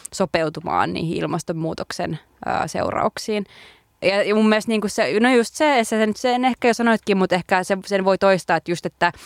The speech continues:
että se asiantuntijapuheen niin kuin korottaminen liian korkealle jalustalle helposti vaan siivoo sen poliittisen konfliktin ja mielipide-erot ja sen koko kiistan,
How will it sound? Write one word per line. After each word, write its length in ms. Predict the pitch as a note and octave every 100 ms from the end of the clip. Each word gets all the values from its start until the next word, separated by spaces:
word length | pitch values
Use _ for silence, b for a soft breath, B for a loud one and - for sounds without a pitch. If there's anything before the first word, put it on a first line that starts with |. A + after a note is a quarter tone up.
| B B -
että 160 | F3+
se 280 | G3 F3 C#3+ - B B B B B B
asiantuntijapuheen 1200 | - - C4+ B3 A#3 G#3 G3+ A3 G#3 G#3 G3 F3+
niin 140 | - F#3+
kuin 60 | -
korottaminen 720 | A#3 A#3+ - G3 F#3 F#3 G3+
liian 460 | B3+ C4 A3 F3 F3
korkealle 500 | F#3+ F#3 E3+ D#3+ D#3+
jalustalle 580 | F3+ F3+ D#3+ E3+ E3
helposti 460 | F3+ F#3+ F3+ - F#3
vaan 180 | A#3+ B3
siivoo 480 | C#4 C4+ G3+ E3+ F3
sen 200 | F#3+ F#3+
poliittisen 680 | A3+ F#3+ - A#3+ C#4+ C#4
konfliktin 580 | C4+ D4 B3+ C4 - B3
ja 100 | A#3+ A#3+ - -
mielipide-erot 800 | B3 B3+ A#3+ G#3+ G#3+ G#3+ G3+ -
ja 100 | F#3+
sen 140 | G#3
koko 160 | G3 G#3+
kiistan, 640 | C4+ C4 F3+ - E3+ D#3